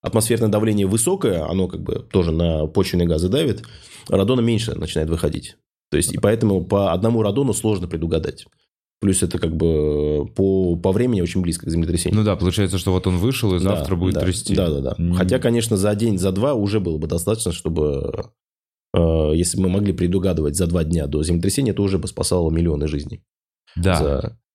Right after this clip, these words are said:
Speaker 1: но, к
Speaker 2: Нет,
Speaker 1: сожалению,
Speaker 2: не, не, до сих пор нету такой схемы.
Speaker 1: э,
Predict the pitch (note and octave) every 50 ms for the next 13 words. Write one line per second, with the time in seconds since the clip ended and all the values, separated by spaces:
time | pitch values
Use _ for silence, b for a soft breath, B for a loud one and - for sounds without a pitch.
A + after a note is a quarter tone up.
0 | _ _ _ - F2 F#2 G#2+ B2+ C#3 - A#2 - - _ _ _ _ _ _ _
1 | - - - G2 G#2 A2 A#2+ B2+ D3+ D3+ D3 A#2 A2+ A2 G#2+ G#2 A#2 B2 A2+ G#2
2 | A2 G#2 A2+ - - C3 A#2+ A#2+ A#2+ A#2+ A2 A#2 - - - F2 - E2 D#2 -
3 | - - D2 C#2+ C#2 F2+ F#2 F#2 F#2 F2+ F2 E2 D#2